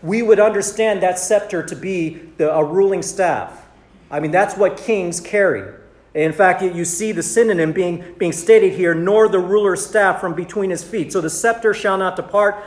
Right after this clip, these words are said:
nor the ruler's staff from between his feet. But in the N A S B, it says, "Until Shiloh comes." And what is Shiloh? What, what's that all about?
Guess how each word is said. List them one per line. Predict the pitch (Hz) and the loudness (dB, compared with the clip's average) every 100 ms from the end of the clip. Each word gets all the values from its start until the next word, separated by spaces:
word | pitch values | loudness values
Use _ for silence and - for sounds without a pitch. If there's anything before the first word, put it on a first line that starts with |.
| - - | -16 -6
nor | 170 226 240 | 2 4 6
the | |
ruler's | 202 208 202 196 | 4 2 0 0
staff | - 190 185 | 0 0 0
from | 180 | -4
between | 170 - 196 | -8 -8 -6
his | 160 | -6
feet. | - - 214 139 | -8 -8 -6 0
But | 170 156 - - | 0 0 -6 -10
in | 180 | -4
the | 202 226 | 0 2
N | 220 | 2
A | 196 | 2
S | 180 | -2
B, | - 196 | -2 -4
it | |
says, | 143 180 | 0 -2
"Until | 156 147 190 160 | -2 -4 -6 -6
Shiloh | - 170 160 151 131 | -4 -2 0 0 -2
comes." | - - 180 113 101 - | -6 -6 -4 -4 -8 -8
And | 131 123 - - - | -8 -8 -14 -20 -20
what | - 147 156 | -14 -8 -4
is | 190 139 - | -4 -6 -12
Shiloh? | - 170 170 113 | -6 -2 -2 -4
What, | 104 156 | -4 -4
what's | 165 - | -6 -6
that | 139 160 | -4 -4
all | 113 101 | -4 -8
about? | 92 85 | -12 -20